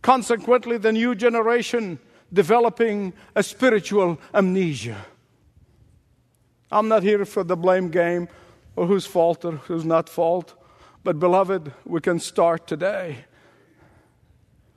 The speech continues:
Because when spiritual amnesia sets in, trust me when I tell you,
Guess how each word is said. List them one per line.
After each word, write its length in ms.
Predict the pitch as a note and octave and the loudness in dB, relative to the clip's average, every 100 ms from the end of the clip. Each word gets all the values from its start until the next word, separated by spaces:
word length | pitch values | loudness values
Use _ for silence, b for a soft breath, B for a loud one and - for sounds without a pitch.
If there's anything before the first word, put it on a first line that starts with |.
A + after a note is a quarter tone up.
| B B B B B | B B B B B
Because 380 | A3+ B3+ A3+ F#3 | 2 4 4 2
when 320 | A#3+ C4 B3 | 0 0 0
spiritual 800 | - - D4 F4 D4 - D#4 B3+ | -6 -6 0 2 2 0 0 2
amnesia 840 | A#3 A3+ A3+ D4+ F4 D#4 B3 C#4 | 2 2 2 2 4 2 0 -2
sets 500 | - - C#4+ B3 - | -2 0 0 0 -2
in, 320 | C#4 C4+ F3 D3+ B B | 0 2 0 -4 B B
trust 400 | - A#3 D4 - | 0 4 4 2
me 120 | D4 | -2
when 160 | C#4 C4+ | -2 0
I 140 | C4 | 0
tell 280 | - B3+ A#3 | 0 2 2
you, 240 | G#3 F#3+ | 2 -2